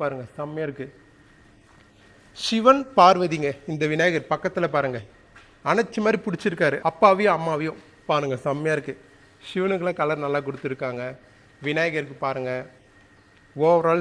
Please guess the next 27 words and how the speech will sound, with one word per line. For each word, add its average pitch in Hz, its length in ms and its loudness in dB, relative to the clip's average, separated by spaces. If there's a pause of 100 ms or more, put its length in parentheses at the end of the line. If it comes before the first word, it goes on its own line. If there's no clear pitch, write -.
(120)
செம்மையா 151 340 0
இருக்கு. 135 240 -6 (1800)
இந்த 180 160 -4 (120)
விநாயகர் 196 460 2
ஒரு 160 140 0 (480)
காளை 208 340 4
மாடு 190 180 -2 (120)
பக்கத்துல 175 380 -4
இருக்குங்க. 143 280 -8 (120)
காளை 190 260 4
மாடுக்கெல்லாம் 165 440 -2
டிஃப்ரெண்ட்டாக 190 480 -2
கொடுத்துருக்காங்க 147 580 -6
கலர். 139 220 -2 (960)
ப்ரௌன் 165 320 -2
கலர் 151 260 -2
கொடுத்துருக்காங்க. 143 580 -4 (1000)
இந்த 156 100 0 (100)
பக்கம் 165 280 -8
பாருங்க, 135 260 0 (1160)
வாத்து 175 480 0
தான் 170 160 0
நினைக்கிறேங்க 131 480 -4
இது, 113 100 -8 (260)
வாத்து. 151 320 -2 (680)
செம்மையா 160 320 -2
இருக்கு 151 180 -12